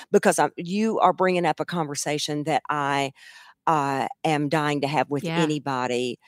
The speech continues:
Speaker 1: willing to have it. And that is, how do we not let this instant –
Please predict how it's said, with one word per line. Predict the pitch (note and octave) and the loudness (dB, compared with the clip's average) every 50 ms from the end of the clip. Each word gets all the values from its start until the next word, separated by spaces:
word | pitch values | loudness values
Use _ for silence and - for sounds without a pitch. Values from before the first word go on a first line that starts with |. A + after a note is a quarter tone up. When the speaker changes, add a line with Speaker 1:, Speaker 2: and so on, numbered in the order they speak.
| - _ _ _ _ _ - | -20 _ _ _ _ _ -2
Speaker 1:
willing | E3+ F3+ E3 D#3+ D3 C#3+ | 2 4 4 4 2 0
to | C#3 C3+ | -2 -4
have | C3+ - E3+ E3 D#3 C#3+ - | -4 -4 -2 -2 0 2 2
it. | C3 - - - | 0 0 0 -2
And | - D3+ C#3+ C3+ - | -2 0 -2 -2 -4
that | - D#3+ E3+ F#3 - - - - | -2 -2 0 0 -2 -2 -4 -2
is, | D#3+ C#3+ C3 B2 A2 - - - - _ _ | 0 2 2 0 0 -2 -6 -8 -10 _ _
how | - - - - - - - - F#3+ G3+ G#3 G#3 G#3 G#3+ G#3 G3+ F#3 D#3+ | -18 -18 -16 -16 -14 -14 -8 -4 0 2 4 4 4 4 2 0 -4 -6
do | - F#3 F3+ | -4 -4 -4
we | D#3+ D3 C3+ E3 F3+ F3+ F#3+ F#3+ | -4 -4 -4 -2 0 0 0 0
not | F#3 F3 F3 E3+ E3+ F3+ F#3 F#3+ F3 - _ _ _ _ _ _ _ _ _ _ | 0 0 0 0 2 2 2 2 0 -2 _ _ _ _ _ _ _ _ _ _
let | - A#2 A#2+ A#2+ A#2+ A#2+ C3 D3+ C#3+ C3+ A#2+ - - - - - _ _ _ _ - - - - _ - | -18 -16 -16 -16 -12 -6 -2 0 2 2 2 0 -2 -6 -16 -18 _ _ _ _ -20 -20 -20 -20 _ -20
this | C#3+ C3+ B2+ - F3+ F#3 G3+ G#3 G3+ - - - - - - - - _ _ _ _ _ _ _ _ _ _ _ _ _ - | -20 -10 -2 2 4 4 4 4 4 2 2 0 0 -2 -2 -4 -8 _ _ _ _ _ _ _ _ _ _ _ _ _ 4
instant – | - A3+ A#3+ G#3+ - - - - - - G3 E3+ E3 - - - - - - - | 8 8 8 6 4 2 0 2 2 2 2 2 2 0 -2 -4 -4 -4 -6 -8